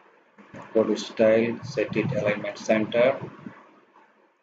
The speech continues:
and text color white. Now again click on this cubic menu and search here social icon and drag and drop it here.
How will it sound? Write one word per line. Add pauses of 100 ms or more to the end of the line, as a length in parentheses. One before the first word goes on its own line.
(220)
and (300)
text
color
white. (1900)
Now
again
click
on
this
cubic
menu (280)
and
search
here (180)
social
icon (2000)
and
drag
and
drop
it
here.